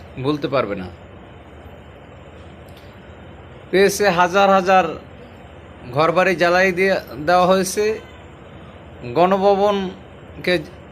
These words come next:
জ্বালাইয়া পুরাই লুট করা হয়েছে, ইনুস বাহিনীর সন্ত্রাসীরা সব কিছু লুট করেছে এবং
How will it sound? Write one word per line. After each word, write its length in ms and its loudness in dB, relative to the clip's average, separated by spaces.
জ্বালাইয়া 540 4
পুরাই 340 0
লুট 200 -2
করা 200 2
হয়েছে, 520 0
ইনুস 340 2
বাহিনীর 400 2
সন্ত্রাসীরা 1040 0
সব 220 0
কিছু 200 -4
লুট 300 0
করেছে 520 0
এবং 600 2